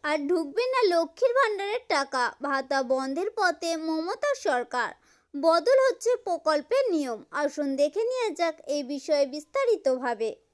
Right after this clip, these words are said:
লক্ষ্মীর ভাণ্ডার প্রকল্পের নিয়মে বদল আসছে। নতুন নিয়ম অনুযায়ী আরবিআই এর মাধ্যমে বিবরণ যাচাই, অনলাইনে আবেদন এবং ব্যাংক অ্যাকাউন্টের বিস্তারিত তথ্য জমা করা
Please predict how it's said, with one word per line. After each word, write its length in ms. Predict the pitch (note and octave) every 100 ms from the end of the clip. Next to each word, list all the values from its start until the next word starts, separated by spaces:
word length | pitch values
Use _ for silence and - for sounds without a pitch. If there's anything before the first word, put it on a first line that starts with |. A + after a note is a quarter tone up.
| _ _ _ _ _ -
লক্ষ্মীর 400 | E4 F4 - C5
ভাণ্ডার 320 | C5+ C5 C5+ C5+
প্রকল্পের 540 | E4 D#4 E4+ E4+ F4+
নিয়মে 440 | D#4+ D#4 E4+ E4 - A#3+
বদল 360 | C4+ C4 D#4 C5
আসছে। 520 | D4 C4 - - A#3 - _ _ _ -
নতুন 360 | D#4+ E4+ E4+ C5
নিয়ম 320 | C5 B4+ G#4+
অনুযায়ী 580 | F4 D4+ D4+ F#4 A4 E4+ -
আরবিআই 600 | B3+ C4 C4+ B3 D4 D4+
এর 120 | D4 C#4+
মাধ্যমে 680 | C#4 A#3 A3 F4 F4 D4 -
বিবরণ 600 | C4+ D#4 D4+ D#4 D#4 C#4+
যাচাই, 580 | B3+ D4+ C#4+ D#4 D4+ D4+ -
অনলাইনে 580 | C#4+ D#4 G4 A4 G#4+ - -
আবেদন 580 | C#4+ C#4 D#4+ E4+ F4 -
এবং 340 | D4 D4+ D4
ব্যাংক 300 | C4+ C#4 C4 C4
অ্যাকাউন্টের 680 | C#4 C4+ F4 A4+ G#4+ D#4 - _ _ -
বিস্তারিত 640 | D4 F#4 - D5+ C5+ B4+ C#5 C5
তথ্য 480 | D#4 D#4 - F4 C4
জমা 380 | E4 D4+ D4
করা 300 | D4 D4 F#4